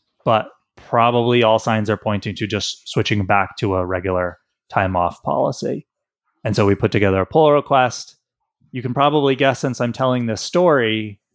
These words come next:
that generally people were very surprised.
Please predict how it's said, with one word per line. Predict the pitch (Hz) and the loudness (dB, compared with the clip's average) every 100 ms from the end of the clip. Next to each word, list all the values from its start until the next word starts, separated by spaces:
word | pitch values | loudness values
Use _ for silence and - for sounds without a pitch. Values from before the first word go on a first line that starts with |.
| _ - | _ -6
that | 117 113 110 - _ _ _ - | 0 2 2 -2 _ _ _ -8
generally | 117 127 139 143 131 120 113 107 104 _ _ | 0 0 2 2 2 0 -2 -4 -8 _ _
people | - 147 131 | -4 0 2
were | 120 113 | 2 0
very | 98 110 113 120 123 | 0 0 4 4 2
surprised. | 139 - 107 92 104 170 - | -2 -2 0 0 -2 -4 -8